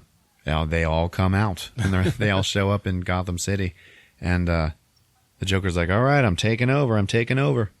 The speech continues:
And so he, like, introduces everybody, and he's like, Give it up for the Eye of Sauron!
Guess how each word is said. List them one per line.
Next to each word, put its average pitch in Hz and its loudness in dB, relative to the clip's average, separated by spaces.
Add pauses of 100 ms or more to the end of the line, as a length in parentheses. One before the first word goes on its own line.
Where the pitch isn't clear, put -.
(640)
And 104 0
so 101 2
he, 110 4
like, 104 2
introduces 95 0
everybody, 80 0
and 71 -2
he's 82 -6
like, 78 -2
Give 214 4
it 214 4
up 240 0
for 160 4
the 123 2
Eye 196 2
of 131 4
Sauron! 214 2